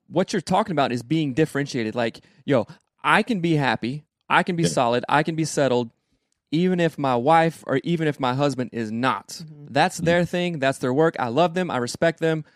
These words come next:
Speaker 1: but I can't do that work for them. Right. So you, you talking about, um, like what, what you and your wife,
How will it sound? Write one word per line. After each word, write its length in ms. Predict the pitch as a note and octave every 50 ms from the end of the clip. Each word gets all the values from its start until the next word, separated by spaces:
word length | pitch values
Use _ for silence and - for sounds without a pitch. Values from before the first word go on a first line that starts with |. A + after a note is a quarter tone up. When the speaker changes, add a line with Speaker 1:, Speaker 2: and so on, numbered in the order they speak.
| _ _ -
Speaker 1:
but 180 | - B2 A2+ - _ _ _ _ _ _
I 200 | - A2+ B2+ D3+
can't 320 | E3 - - G3+ E3 G#2 A#2
do 120 | C#3+ D3 C#3
that 200 | C#3 B2+ A2+ A#2
work 360 | B2+ B2+ A#2 - - - _ _ -
for 180 | C#3 C#3+ C#3
them. 240 | A#2 G#2+ G2 G2+ A2
Right. 180 | A#2+ B2+ B2+ -
So 120 | - C3
you, 180 | A#2+ B2 D3 D3 -
you 100 | - C3
talking 320 | C3 - E3 D3+ D#3+ - C3+
about, 300 | B2 B2 B2 A#2+ A#2 - _ _ _ _ _ _ _ -
um, 240 | C3 B2+ A#2+ A#2+ A#2
like 160 | A#2+ A#2 -
what, 260 | B2+ C#3 C3 - - B2+
what 180 | B2+ C3 A#2
you 120 | A#2 C3+ C3+
and 60 | B2
your 100 | A#2 A2+
wife, 380 | B2 C#3+ D3+ C#3+ C3 - -